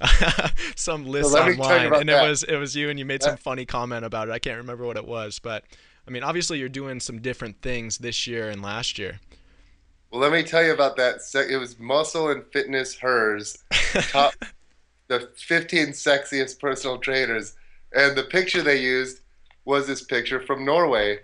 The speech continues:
Speaker 2: And so this is a funny story. So, uh, we go to eat that night. It's, like,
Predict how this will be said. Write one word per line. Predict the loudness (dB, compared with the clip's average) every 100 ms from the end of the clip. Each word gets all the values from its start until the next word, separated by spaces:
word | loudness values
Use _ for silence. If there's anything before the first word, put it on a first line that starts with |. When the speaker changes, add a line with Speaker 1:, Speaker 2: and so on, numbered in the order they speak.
| -14 -20 -20 -2
Speaker 2:
And | 2 2
so | 0 0
this | -2 -4
is | -2
a | -2
funny | 2 2 0
story. | -4 -2 -2 -2
So, | 0 0 0 0
uh, | 4 4 4 0 -8 _ _ _ _ _ _ _ -10 0
we | 2 2
go | 4 4
to | 4
eat | 0 0 2
that | 2 2
night. | 0 0 -2 _ _ _ _ _ _ _
It's, | -8 0
like, | 0 0 -6